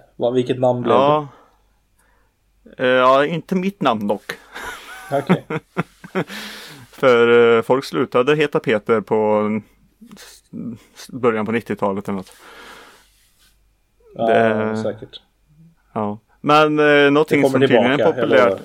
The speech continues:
Speaker 2: Ja, det har ju kommit tillbaka. Syrrans unge, eh, fick typ sitt namn idag. Och han heter Walter. Och det är ju jättegammalt som har kommit tillbaka.
Speaker 1: Mm, Walter,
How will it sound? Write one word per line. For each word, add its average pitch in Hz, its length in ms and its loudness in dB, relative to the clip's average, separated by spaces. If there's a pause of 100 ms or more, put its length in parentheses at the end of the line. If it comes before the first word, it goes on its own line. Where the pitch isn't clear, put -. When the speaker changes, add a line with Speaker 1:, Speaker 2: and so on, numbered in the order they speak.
(140)
Speaker 2:
Ja, 156 440 4 (380)
det - 260 -6
har 143 80 4
ju 147 60 2
kommit 147 180 -4
tillbaka. 120 500 0
Syrrans 143 720 -2
unge, 139 440 -4 (1000)
eh, 117 960 2
fick - 460 -10
typ - 260 -8
sitt - 240 -8
namn 107 380 -2
idag. 107 240 -2 (300)
Och 117 260 0
han 120 140 0
heter 117 420 -4 (440)
Walter. 110 1040 -6 (400)
Och 107 240 -6
det 123 100 -4
är - 40 -2
ju 110 160 -6
jättegammalt 107 640 -4
som 107 120 -4
har 107 80 -4
kommit 104 240 -4
tillbaka. 101 340 -8 (500)
Speaker 1:
Mm, 156 180 -8 (120)
Walter, 196 380 0